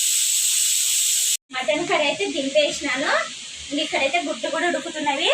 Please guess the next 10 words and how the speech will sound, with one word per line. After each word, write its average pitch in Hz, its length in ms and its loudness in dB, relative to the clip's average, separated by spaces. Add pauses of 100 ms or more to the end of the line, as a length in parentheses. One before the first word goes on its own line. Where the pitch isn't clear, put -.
(2250)
వానైతే 269 460 2
ఒకసారి 269 380 0 (220)
ఫుల్ 247 400 -2 (160)
వాన 226 320 2 (200)
గాలి 269 260 4
లేసింది. 294 400 2
ఎట్లా 285 280 0
పడుతుందో 302 320 2
ఒకసారి 302 260 -2
చూపిస్తానండి. 294 540 -4